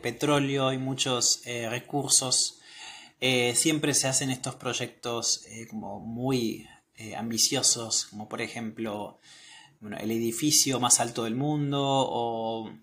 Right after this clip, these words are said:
bueno, otros proyectos que son muy novedosos o ambiciosos. Eh, y me parece que este es uno de, uno más, es un proyecto más de todos estos, con la diferencia que tal vez, bueno,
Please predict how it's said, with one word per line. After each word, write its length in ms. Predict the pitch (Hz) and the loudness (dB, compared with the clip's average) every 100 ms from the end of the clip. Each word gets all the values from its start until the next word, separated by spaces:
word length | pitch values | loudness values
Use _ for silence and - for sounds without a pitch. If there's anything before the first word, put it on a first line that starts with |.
| _ _ _ | _ _ _
bueno, 240 | 123 120 123 | -8 -4 -4
otros 200 | 131 131 | -4 -4
proyectos 440 | 131 131 127 127 | -2 0 -2 -6
que 80 | 135 | -4
son 160 | - | -2
muy 340 | 131 127 131 123 | 0 0 0 0
novedosos 580 | 123 117 127 127 120 - | -2 0 2 2 0 -4
o 20 | |
ambiciosos. 760 | 117 117 127 139 139 147 - - - - - - - - _ - | -4 -2 0 2 0 0 -4 -8 -20 -18 -18 -20 -20 -20 _ 0
Eh, 260 | 131 131 127 | 2 4 2
y 60 | |
me 120 | 147 156 | 0 6
parece 340 | 165 180 180 | 8 8 4
que 100 | 160 | 2
este 220 | 151 160 | 2 4
es 140 | 151 147 | 4 2
uno 220 | 143 135 | 0 0
de, 420 | 127 120 113 107 - | 0 0 -2 -6 -10
uno 160 | 147 139 | -6 -2
más, 480 | 104 123 - - _ | 0 -2 -4 -8 _
es 200 | - 110 | -8 -8
un 80 | 117 | -6
proyecto 400 | 117 120 113 123 | -6 -6 -4 0
más 340 | 139 - - | 2 2 -2
de 140 | 113 110 | -4 -4
todos 260 | 123 127 | 0 0
estos, 640 | 123 - 143 160 - - _ - - - - - | -2 -6 -2 -2 -2 -6 _ -20 -18 -18 -20 -4
con 220 | - 208 | 4 8
la 80 | 190 | 10
diferencia 760 | 185 190 185 190 180 - 170 | 10 10 10 10 8 8 6
que 220 | 143 143 | 6 4
tal 160 | 135 127 | 6 6
vez, 560 | 127 131 - - - - | 6 4 4 2 0 -6
bueno, 400 | 113 92 85 | -6 -6 -10